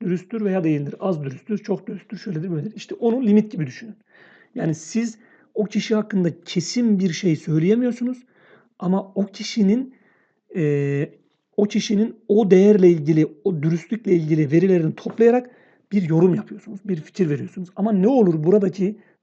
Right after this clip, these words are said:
durumu istatistikteki yaklaşımla, olasılıktaki yaklaşımla veya rastla-, rastsallıkla karıştırmayın.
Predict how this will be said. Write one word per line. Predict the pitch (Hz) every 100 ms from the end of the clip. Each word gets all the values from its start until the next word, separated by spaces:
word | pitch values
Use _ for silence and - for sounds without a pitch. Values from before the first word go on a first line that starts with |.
| 165
durumu | 185 170 175 - _ _ _ _ _ _
istatistikteki | - - 190 - - 208 - 196
yaklaşımla, | 165 160 180 - 185 139
olasılıktaki | 185 165 151 185 - 160 185 170 - _ -
yaklaşımla | 147 180 156 180 143
veya | 151 147
rastla-, | 226 214 196 156 _ - _ -
rastsallıkla | - 151 - 196 180 175 190 202
karıştırmayın. | 190 160 - 151 104